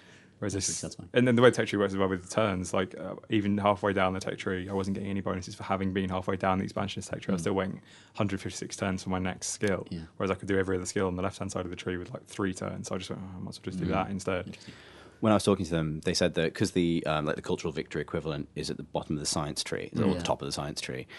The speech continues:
Speaker 3: they were saying that they basically intended it so that you would mix throughout the other trees to push either in that direction or toward up military. That,
Speaker 1: Mm.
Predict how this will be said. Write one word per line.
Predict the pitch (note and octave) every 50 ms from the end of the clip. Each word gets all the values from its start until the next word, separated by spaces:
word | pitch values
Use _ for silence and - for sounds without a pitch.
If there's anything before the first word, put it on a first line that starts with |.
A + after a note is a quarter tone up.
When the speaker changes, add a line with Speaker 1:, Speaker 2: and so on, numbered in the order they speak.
| - - - -
Speaker 3:
they | F#2
were | F#2
saying | - F2+ E2+ E2 D#2
that | D2+ - -
they | - E2
basically | C#2+ D#2+ D#2+ - - F2 D#2+ - E2+ D#2+
intended | D#2 D#2 - E2 E2 D#2+ D#2+ D2
it | D2+ C#2+ - -
so | - E2+ D#2+
that | D2 -
you | D#2 D#2+ D#2
would | E2 E2+ D#2+ D2 C2+ C2+ - _ -
mix | E2 D#2+ D#2 C#2 C2 - - - -
throughout | - - - E2+ D2+ D2 - -
the | E2 D#2
other | D#2 C2 -
trees | - - E2 D#2+ D2 D2 C#2+ C2+ - - - _ - - -
to | - - D#2 D2+ D2 D2+ - - _ _ - -
push | - - E2+ D#2+ - -
either | F2 E2+ D#2 E2+ E2
in | E2 E2+
that | F2+ - -
direction | - A2 A2+ A2+ - - C3+ C3+ B2 -
or | - G2 F2 E2+
toward | - - D2+ D#2+ D#2 D2+ - F2+
up | E2+ - -
military. | F2 D#2+ D#2 D2 - - - A#1 A1+ A#1
That, | - D#2+ D#2 A2 G#2
Speaker 1:
Mm. | F#2